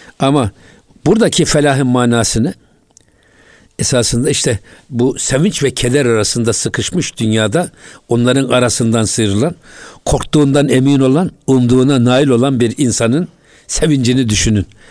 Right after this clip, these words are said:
Bu ne kuru bir, e, sevdaya benzer,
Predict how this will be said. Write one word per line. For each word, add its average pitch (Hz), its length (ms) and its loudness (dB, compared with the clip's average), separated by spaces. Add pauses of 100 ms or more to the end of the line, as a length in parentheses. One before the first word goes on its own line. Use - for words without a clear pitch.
(260)
Bu 170 200 2 (100)
ne 143 180 2
kuru 147 360 0
bir, 131 340 -2
e, 113 280 0 (160)
sevdaya 135 600 0
benzer, 151 400 0